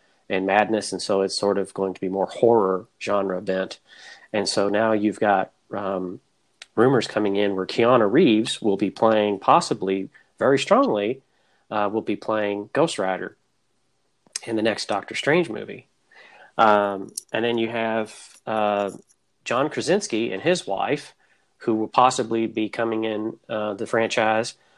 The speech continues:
for a Fantastic Four, uh, debut, where, uh, John Krasinski will be Mister Fantastic and Emily Blunt will be,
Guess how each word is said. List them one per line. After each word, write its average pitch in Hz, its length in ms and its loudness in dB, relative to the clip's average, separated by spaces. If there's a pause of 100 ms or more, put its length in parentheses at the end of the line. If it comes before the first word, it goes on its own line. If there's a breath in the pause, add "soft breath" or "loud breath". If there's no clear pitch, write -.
(220 soft breath)
for 113 240 4
a 107 60 2
Fantastic 120 580 0
Four, 139 480 4 (320)
uh, 95 380 -6
debut, 101 520 0
where, 101 520 -2
uh, 92 240 -2
John 104 240 0
Krasinski 107 440 -2
will 101 140 -4
be 95 260 0
Mister 101 320 -4
Fantastic 131 720 0 (420 loud breath)
and 110 140 2
Emily 113 260 4
Blunt 104 340 0
will 107 100 -2
be, 101 440 -2